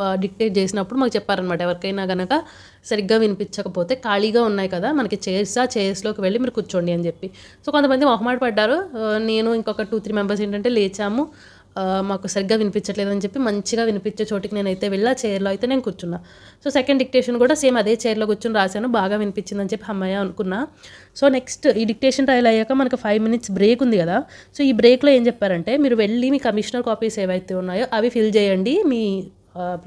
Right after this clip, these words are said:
చైర్కి వెళ్ళి, and then actual dictation టైమ్కి ఇక్కడికి వచ్చేది కానీ ఫైవ్ మినిట్స్లోనైతే మాకు చెప్పారు. So, సరే కదా అని చెప్పారు కదా అని చెప్పి నేను నా చైర్కి వెళ్ళి నేను కమిషనర్ కాపీ ఫిల్ చేసి అవన్నీ చేసి యాక్చువల్ డిక్టేషన్ టైమ్కి నేను వెనక్కి వచ్చేసరికి ఏంటంటే నా చైర్లో కూర్చుని పోయారు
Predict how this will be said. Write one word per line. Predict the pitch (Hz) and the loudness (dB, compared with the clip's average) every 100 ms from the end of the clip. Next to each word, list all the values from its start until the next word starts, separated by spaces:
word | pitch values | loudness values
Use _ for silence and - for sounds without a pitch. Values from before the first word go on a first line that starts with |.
| - | -4
చైర్కి | 208 220 240 | -2 0 0
వెళ్ళి, | 190 208 359 - - - 240 | 0 0 -2 -6 -12 -8 -2
and | 240 | 4
then | 269 | 4
actual | 269 220 - 240 | 4 -2 -2 -2
dictation | 226 208 - 196 | -2 -4 -4 -4
టైమ్కి | 190 208 | -4 -4
ఇక్కడికి | - 202 | -6 -4
వచ్చేది | 180 185 185 180 | -2 -2 -2 0
కానీ | 175 240 | 0 0
ఫైవ్ | 233 180 | 0 -2
మినిట్స్లోనైతే | 185 180 - 202 185 185 | -4 -8 -6 -4 -4 -2
మాకు | 339 330 | -4 -4
చెప్పారు. | - 165 - - - - - | -6 -8 -16 -20 -20 -20 -4
So, | 302 | -2
సరే | 262 233 262 | 0 2 2
కదా | 247 240 | 2 0
అని | 247 | 0
చెప్పారు | 214 214 214 | -4 -4 -2
కదా | 190 | 0
అని | 180 | -2
చెప్పి | 190 269 | -4 -4
నేను | 262 | -2
నా | 220 208 214 202 - - - - 226 | 0 0 -2 -6 -18 -20 -20 -8 0
చైర్కి | 220 233 | 0 0
వెళ్ళి | 233 208 254 | -2 0 0
నేను | 294 254 226 | 0 0 -2
కమిషనర్ | 214 202 208 214 | -2 -4 -4 -4
కాపీ | 208 214 | -2 -2
ఫిల్ | 208 202 | -2 0
చేసి | 214 196 208 202 | 0 0 -2 -2
అవన్నీ | 190 185 202 | 0 0 0
చేసి | 220 185 180 269 - - - - | -2 -2 -2 -4 -6 -14 -18 -2
యాక్చువల్ | 202 - 294 277 262 | -2 0 2 2 2
డిక్టేషన్ | 220 220 226 220 | -2 -2 -4 -2
టైమ్కి | 208 202 214 | -2 -2 -2
నేను | 208 | -4
వెనక్కి | 190 190 190 | -2 -4 -6
వచ్చేసరికి | 190 185 185 175 | -8 -6 -6 -4
ఏంటంటే | 180 202 | -6 -4
నా | 285 320 | 0 2
చైర్లో | 254 254 | 2 2
కూర్చుని | 277 226 196 | -2 -4 -4
పోయారు | 170 156 | -4 -4